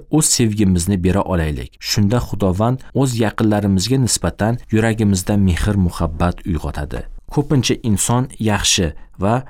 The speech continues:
muammolardan xalos bo'lish uchun yovuzlikdan qochishga harakat qiladi. O'zini Xudovandga sodiq va komil ko'rsata olish uchun. Lekin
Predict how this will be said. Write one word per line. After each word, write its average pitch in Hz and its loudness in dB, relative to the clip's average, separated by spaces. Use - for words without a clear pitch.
muammolardan 110 2
xalos 110 0
bo'lish 120 0
uchun 147 -4
yovuzlikdan 98 0
qochishga - -4
harakat - -4
qiladi. 71 -6
O'zini 87 2
Xudovandga 101 0
sodiq 80 -2
va 90 0
komil 82 -2
ko'rsata 82 -4
olish 80 -4
uchun. - -10
Lekin 107 0